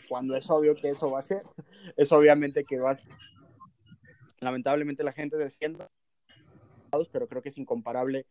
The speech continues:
la gente que muere en un estado a la gente que muere en todo un país, o sea, la suma de todos los estados.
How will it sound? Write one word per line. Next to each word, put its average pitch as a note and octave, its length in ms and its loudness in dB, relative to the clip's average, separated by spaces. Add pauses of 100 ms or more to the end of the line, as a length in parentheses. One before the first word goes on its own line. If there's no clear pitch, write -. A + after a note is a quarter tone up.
(640)
la A2+ 160 -8
gente D3+ 340 0
que C#3 80 -4
muere C3 180 0
en C#3 60 -2
un C3 40 -8
estado C3+ 220 0
a B2+ 40 4
la B2 80 -2
gente C#3 260 -10
que C3 80 -12
muere B2 200 -6
en B2 80 -10
todo B2 220 -6
un A#2+ 180 -10
país, A#2+ 340 -6
o C3+ 60 -18
sea, A#2+ 140 -14
la A2+ 100 -14
suma B2+ 240 -8
de A#2+ 40 -10
todos B2+ 160 0
los B2 140 -10
estados. F3 480 0